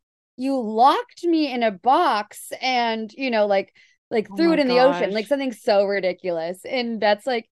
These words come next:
Speaker 1: "Yeah, but it was the seventies. Like, we were all doing that." And she's like, "And you got the part. You were great as Sandy, by the way." Like, that's the joke.
Speaker 2: That is so funny.
Speaker 1: It is really funny. And then the other kind of running thing throughout the show is that the teacher that Bette is replacing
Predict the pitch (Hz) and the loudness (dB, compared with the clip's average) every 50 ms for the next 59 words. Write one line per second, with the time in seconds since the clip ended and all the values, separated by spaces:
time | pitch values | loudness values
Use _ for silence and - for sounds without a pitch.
0 | _ _ - 523 605 605 - - 508 466 440 427 427 466 370 - 415 - - - | _ _ -4 -4 -4 -4 -2 -4 -2 0 2 2 2 2 0 0 -6 -4 0 2
1 | 370 381 370 370 349 320 311 - 311 269 302 330 330 330 311 - 311 302 311 311 | 2 4 4 2 0 0 -2 -4 -4 -4 -4 -4 -2 -2 -2 0 2 2 4 4
2 | 302 294 226 254 240 214 202 190 180 185 190 180 175 170 131 - - - 294 - | 2 2 0 0 -2 -2 -2 -4 -6 -6 -6 -6 -6 -6 -10 -14 -12 -12 -12 -6
3 | - 277 247 240 214 262 262 - 587 - 262 226 - 277 359 427 277 196 185 - | -2 -2 -2 0 2 2 2 2 2 -2 -6 -4 0 2 2 4 4 2 0 -2
4 | - _ _ _ _ _ _ _ 339 370 262 196 165 196 220 247 269 277 226 190 | -6 _ _ _ _ _ _ _ 4 4 4 2 0 0 2 2 2 2 0 -2
5 | 185 - - 214 233 240 233 214 202 175 160 170 170 175 170 170 170 170 165 165 | -4 -4 -2 -2 0 0 -2 -4 -6 -6 -4 -4 -4 -4 -4 -6 -6 -4 -4 -4
6 | 160 165 175 170 165 - 196 196 202 208 202 202 - 185 180 196 180 143 165 165 | -4 -4 -6 -8 -10 -8 -4 -2 -2 -2 -2 -4 -12 -8 -6 -6 -4 -2 -2 -2
7 | 151 139 127 156 202 208 - _ _ _ _ - 214 196 208 214 226 233 214 - | 0 0 -2 -2 -4 -6 -8 _ _ _ _ -2 0 2 2 2 2 0 -2 -4
8 | - - - 214 196 190 190 190 180 - - 190 180 175 170 165 156 143 143 139 | -8 -6 -4 -2 0 0 0 0 -2 -4 -8 -8 -6 -6 -6 -6 -8 -8 -8 -10
9 | 139 170 165 _ _ _ _ _ 202 190 185 - 185 185 175 156 165 180 170 170 | -10 -14 -16 _ _ _ _ _ -8 -8 -4 -2 -2 -2 -2 -4 -6 -6 -4 -4
10 | 165 165 - - 160 156 156 147 147 - 175 180 185 180 180 170 - - 196 185 | -4 -6 -6 -6 -6 -6 -6 -8 -8 -6 -4 -2 -2 -2 -4 -6 -8 -6 -6 -6
11 | 180 - 185 185 202 220 208 180 202 208 196 165 147 151 165 165 165 170 160 160 | -4 -2 -2 0 0 -2 -2 -2 0 0 0 -2 -2 -6 -6 -4 -4 -4 -6 -6
12 | 165 - - _ - 165 156 156 151 - 160 156 151 151 147 - 156 139 - - | -8 -8 -8 _ -6 -4 -4 -4 -4 -4 -2 0 0 0 0 -2 -6 -6 -2 -2
13 | 160 151 147 147 151 147 139 156 139 131 _ - 147 _ - - 190 180 175 - | -2 -2 -2 -2 -4 -6 -4 -4 -6 -6 _ -14 -14 _ -12 -10 -8 -10 -8 -4
14 | 196 202 202 202 202 180 175 160 160 - - 165 147 143 - - 165 135 170 151 | -4 -2 0 0 0 0 0 -2 -4 -4 -6 -4 -4 -4 -4 -6 -8 -8 -8 -10
15 | 139 - _ 151 143 143 143 131 - 196 190 196 214 233 233 | -12 -10 _ -6 -4 -4 -4 -4 -4 -4 -4 -4 -4 -6 -8